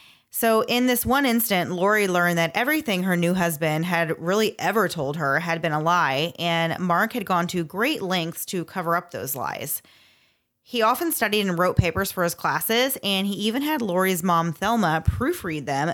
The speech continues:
before he, quote unquote, submitted them to his professors. He had never actually taken the M cat and had never gone on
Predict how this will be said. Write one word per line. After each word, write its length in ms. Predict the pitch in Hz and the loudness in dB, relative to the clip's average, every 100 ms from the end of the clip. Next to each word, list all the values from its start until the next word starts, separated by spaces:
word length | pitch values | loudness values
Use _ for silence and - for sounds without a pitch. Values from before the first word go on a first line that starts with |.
| 175 | -4
before 360 | 180 - 170 | -6 -2 -2
he, 280 | 165 170 165 | -2 -2 -2
quote 360 | - - 180 170 | -2 0 2 2
unquote, 520 | 156 151 156 147 - | 0 -2 -2 -2 -4
submitted 540 | - 180 170 170 170 156 | -4 -2 0 0 0 0
them 220 | 156 160 | -2 -2
to 120 | 165 | -4
his 300 | 160 135 139 - | -4 -4 -4 -8
professors. 640 | - 165 208 - - - - - - - - - _ | -8 -6 -4 -4 -6 -8 -10 -16 -20 -20 -20 -20 _
He 180 | - 240 | -4 0
had 140 | 240 226 | 2 2
never 320 | 226 269 - | 2 2 2
actually 440 | 190 - 202 170 | 0 -2 -4 -4
taken 340 | 165 190 180 170 | -2 -4 -2 -4
the 100 | - | -2
M 180 | 180 | -2
cat 380 | 175 147 113 180 - | -4 -6 -4 -4 -2
and 160 | 196 | -2
had 160 | 190 170 | -2 0
never 220 | 202 226 | 0 0
gone 340 | 196 180 175 180 | 0 2 2 2
on 240 | 175 | 0